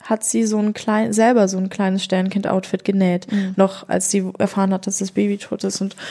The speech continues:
Speaker 1: das war für sie, hat sie gesagt, wirklich sowas Therapeutisches einfach so. „Ich mache jetzt dem Kind die Klamotten.“ So, ja, und,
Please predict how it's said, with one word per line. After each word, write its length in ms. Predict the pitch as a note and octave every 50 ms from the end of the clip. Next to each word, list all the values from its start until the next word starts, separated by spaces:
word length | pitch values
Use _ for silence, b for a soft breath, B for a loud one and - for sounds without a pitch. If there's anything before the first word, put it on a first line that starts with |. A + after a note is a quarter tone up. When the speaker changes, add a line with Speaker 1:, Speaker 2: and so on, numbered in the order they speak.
| B B B
Speaker 1:
das 160 | - G3 - G3
war 100 | G3 G3+
für 160 | G3 - G#3
sie, 400 | F#3+ F#3+ G3+ G3 G3 G3 F#3 F#3 - G3
hat 140 | F#3+ F#3 -
sie 80 | - G3+
gesagt, 440 | F#3+ F#3+ F#3+ F#3+ - - G3+ G3+
wirklich 220 | G#3 G#3 - G#3 -
sowas 200 | - F#3+ F#3+ G3
Therapeutisches 840 | - - G3+ F#3+ F#3 - - G#3+ G#3+ G#3+ G#3 - F#3+ - - - -
einfach 280 | G3+ E3+ F#3 - - F3+
so. 140 | - - F3
„Ich 140 | F#3+ - -
mache 180 | G3 G3 F#3+ G3
jetzt 200 | F#3+ F#3 - - B B B B B B B B
dem 120 | G3+ G3
Kind 400 | F#3+ - A3 A3 A#3 A#3+ - D4+ D#4 - _ -
die 160 | A3 - A#3
Klamotten.“ 600 | A3 - A#3 G#3+ G#3 F#3+ F#3 F#3+ F#3+ E3+ F3 E3+ - _ _ _ -
So, 280 | F#3+ F#3 F#3 F3 F3+ F3+ - - -
ja, 300 | F3+ F3+ F#3 - B3 -
und, 400 | - - - A3 G#3+ G#3+ A3